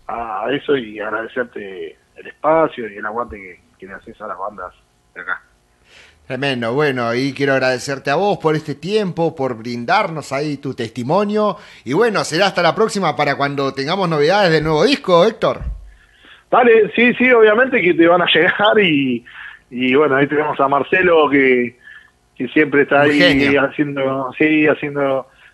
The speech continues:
Speaker 1: el aguante y dándonos un empuje, y con, también con algunos problemas personales, pero el loco siempre está ahí apoyando
Speaker 2: Mm.
Speaker 1: a la banda y bueno, eh,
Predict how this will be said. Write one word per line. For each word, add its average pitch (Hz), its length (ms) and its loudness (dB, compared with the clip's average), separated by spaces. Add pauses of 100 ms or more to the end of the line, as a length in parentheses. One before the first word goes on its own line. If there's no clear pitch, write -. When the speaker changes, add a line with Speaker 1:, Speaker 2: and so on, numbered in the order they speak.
Speaker 1:
el - 120 -8
aguante 175 520 2
y 156 40 4
dándonos 147 440 0
un 139 140 -6
empuje, 139 880 -2
y 120 40 -14
con, 127 300 -14
también 131 280 -10
con 135 140 -6
algunos 135 320 -4
problemas 180 680 6
personales, 160 600 2
pero 139 200 -2
el 139 60 -2
loco 139 480 -6 (380)
siempre 131 260 -6
está 135 180 -6
ahí 131 420 -6
apoyando 127 760 -6 (120)
Speaker 2:
Mm. 110 140 -14 (100)
Speaker 1:
a 107 60 -12
la 127 100 -4
banda 165 320 2
y 143 40 2
bueno, 127 260 -4 (280)
eh, 98 240 -20